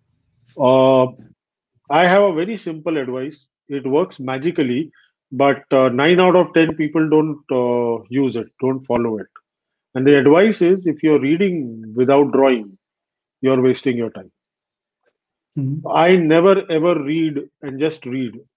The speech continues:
Speaker 1: Whenever I'm, I sit down to read something, a new technology, a new language, I keep a s-,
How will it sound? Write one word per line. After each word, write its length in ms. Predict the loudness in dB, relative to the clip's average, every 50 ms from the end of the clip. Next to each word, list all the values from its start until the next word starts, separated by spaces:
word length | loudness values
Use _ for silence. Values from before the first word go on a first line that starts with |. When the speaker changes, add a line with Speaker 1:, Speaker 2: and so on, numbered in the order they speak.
| _ _ _ _
Speaker 1:
Whenever 420 | -6 -4 0 2 2 4 4 4
I'm, 340 | 4 2 2 0 -4 -6 -8 -8
I 120 | -8 -8
sit 240 | -8 -8 -10 -6 -4
down 240 | -2 -2 -2 -2 -2
to 80 | 0
read 240 | 2 2 2 2 0
something, 460 | -2 -4 -4 -2 -2 -2 -2 -2 -2
a 60 | -2
new 180 | -2 -2 -2 -2
technology, 600 | -2 -4 -4 -4 -2 -2 -2 -2 -2 0 0 0
a 60 | 0 0
new 180 | -2 -4 -2
language, 420 | -2 0 0 0 0 0 0 -2 -4 _ _ _ _ _ _ _ _ _ _ _ _ -4
I 120 | -2 -2 0
keep 260 | 0 0 0 2 2
a 320 | 4 4 4 4 4 2
s-, 440 | 0 -2 -6 -16 -20 -20 -20 -20 _